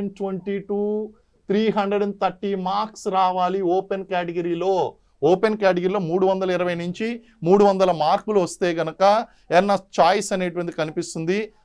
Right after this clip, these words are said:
అలాగే రిజర్వేషన్ క్యాండిడేట్స్ ఎవరైనా ఉంటే గనక మూడు వందలు and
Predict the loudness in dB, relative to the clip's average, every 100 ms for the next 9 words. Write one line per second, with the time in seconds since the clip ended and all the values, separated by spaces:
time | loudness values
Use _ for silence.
0 | 0 2 4 2 2 0 0 -4 -6 -2
1 | 0 0 -2 -4 -2 -4 -4 -8 -8 -6
2 | -6 -8 -2 -2 -2 -6 _ -2 0 0
3 | 0 0 -2 -2 -2